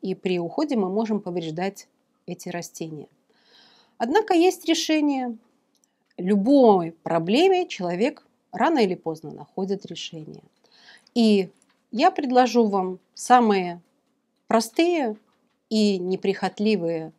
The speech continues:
почвопокровные растения, которые помогут украсить ваш плодовый или декоративный сад. А, но прежде всего стоит разобраться, какого качества тень у вас под деревом. Если у вас небольшие молодые деревца,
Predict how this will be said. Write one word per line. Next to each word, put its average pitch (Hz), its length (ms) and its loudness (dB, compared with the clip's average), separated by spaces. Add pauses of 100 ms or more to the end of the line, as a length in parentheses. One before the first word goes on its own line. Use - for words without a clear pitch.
(540)
почвопокровные 175 880 -2
растения, 311 600 -6
которые 311 440 -2
помогут 220 520 0
украсить 175 720 -4 (260)
ваш 185 320 -4
плодовый 262 520 -2
или 320 240 -2
декоративный 185 720 -6
сад. 151 300 -10 (920)
А, 214 140 6
но 302 180 8
прежде 359 380 4
всего 302 340 0
стоит 285 380 0
разобраться, 220 640 2
какого 240 640 2 (180)
качества 220 580 -2
тень 240 400 -2
у 180 60 -8
вас 175 240 -6
под 165 220 -8
деревом. 147 520 -8 (920)
Если 254 400 0
у 240 80 6
вас 226 240 0
небольшие 214 600 0
молодые 180 460 0
деревца, 185 580 -4